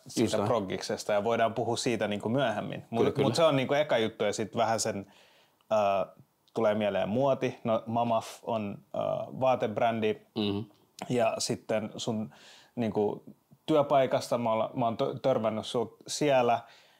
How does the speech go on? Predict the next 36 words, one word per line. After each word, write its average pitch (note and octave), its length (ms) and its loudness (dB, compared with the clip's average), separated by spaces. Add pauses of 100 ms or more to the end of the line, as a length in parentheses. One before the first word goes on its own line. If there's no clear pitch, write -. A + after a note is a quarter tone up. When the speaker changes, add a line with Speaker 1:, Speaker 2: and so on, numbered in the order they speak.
(120)
Speaker 1:
ja G#2+ 380 2
sitten G#2+ 720 -2
sekin A2+ 300 -2
liittyy A2 320 0
niinku G#2+ 240 -2
vaatteisiin, A#2 720 0
Speaker 2:
Kyllä, - 40 -14
kyllä. A#2+ 180 2
Speaker 1:
muotiin. G#2+ 520 0 (220)
Ja G#2 100 -6
sit G#2+ 200 -4
niinku A2+ 440 0
ylipäätänsä C#3 680 0
sulla C#3+ 280 0
oli, C#3 280 0 (720)
sulla C#3 240 -2
oli E3+ 140 -4
enem-, F3 240 -4 (160)
semmonen D#3 340 -4
vähän F3 220 0
erilainen A2+ 420 0
swag, - 440 -2 (120)
tiedätkö, G#2+ 300 -2
niinku G#2+ 460 -4 (120)
verrattuna A2 680 -2
Speaker 2:
Mhm. G#2+ 80 -2
Speaker 1:
niinku, G#2 420 -2 (880)
no A2+ 140 -4
mihin C3+ 260 0
mä G2+ 120 0
vertaan, A2 380 2
mut, D3+ 220 0
mut E3 160 0
silleen, G3 320 4
tiedätkö, F3+ 300 0
niinku, D#3+ 420 0